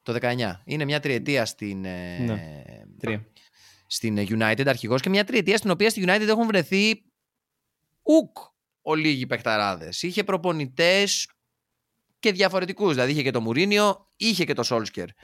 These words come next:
Speaker 1: Και μετέπειτα είχε και το Rangnick. Δηλαδή δεν είναι ότι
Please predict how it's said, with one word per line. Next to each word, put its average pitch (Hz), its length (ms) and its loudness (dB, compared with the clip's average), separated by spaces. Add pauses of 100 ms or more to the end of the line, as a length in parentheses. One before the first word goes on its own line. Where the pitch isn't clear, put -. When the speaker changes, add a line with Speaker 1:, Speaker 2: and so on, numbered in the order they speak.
(340)
Speaker 1:
Και 147 180 4
μετέπειτα 180 380 0
είχε 180 160 2
και 151 80 -2
το 139 140 4
Rangnick. 107 340 2
Δηλαδή 113 220 0
δεν 147 120 0
είναι 156 80 0
ότι 147 240 0